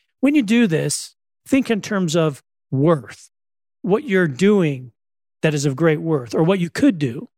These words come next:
Alfred Nobel built a business of financial worth only to realize his life's worth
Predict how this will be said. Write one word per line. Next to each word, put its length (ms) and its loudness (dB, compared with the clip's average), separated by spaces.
Alfred 340 0
Nobel 380 0
built 240 0
a 40 0
business 380 -2
of 100 -6
financial 460 -2
worth 240 0
only 220 0
to 100 -2
realize 440 0
his 160 0
life's 420 0
worth 400 -2